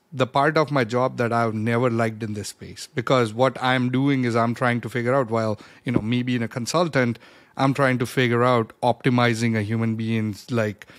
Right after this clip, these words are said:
per hour wage rate to get a throughput so that I can meet the criterias, right?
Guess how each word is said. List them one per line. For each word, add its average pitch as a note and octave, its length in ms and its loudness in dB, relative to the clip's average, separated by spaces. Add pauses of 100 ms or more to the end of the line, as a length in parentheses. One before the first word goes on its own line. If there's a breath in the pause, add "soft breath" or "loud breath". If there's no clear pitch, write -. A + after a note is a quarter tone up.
(460 loud breath)
per C#3 240 2
hour A2+ 560 2
wage A#2+ 320 0
rate A#2 320 2
to B2 60 -2
get A#2+ 200 0
a A#2+ 60 0
throughput A#2+ 580 -2
so B2 120 -2
that A2+ 160 -2
I A2+ 100 0
can A2+ 180 -4
meet A2 200 -4
the A2+ 100 -2
criterias, G#2 640 -6
right? A#2+ 240 -2